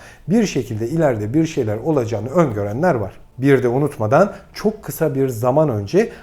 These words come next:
Avustralya'da yaşanan yangından hepinizin haberi var sanırım. İşte bu yangının sebebinin de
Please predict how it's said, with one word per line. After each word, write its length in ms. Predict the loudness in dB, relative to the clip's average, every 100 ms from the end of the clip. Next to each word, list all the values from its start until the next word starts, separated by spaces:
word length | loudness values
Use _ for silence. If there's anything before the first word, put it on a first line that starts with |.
| -4
Avustralya'da 800 | 0 0 -2 0 2 4 2 0
yaşanan 420 | 0 -2 -2 -4
yangından 580 | 0 4 4 4 -2 -2
hepinizin 440 | -2 -2 -2 -4 -2
haberi 360 | 0 2 2
var 140 | 2 0
sanırım. 360 | -4 -12 -14 -18 -14 -8
İşte 260 | -6 -6 -6
bu 80 | -4
yangının 500 | 0 0 0 -2 -2
sebebinin 720 | -4 -2 0 0 2 4 2
de 220 | 2 2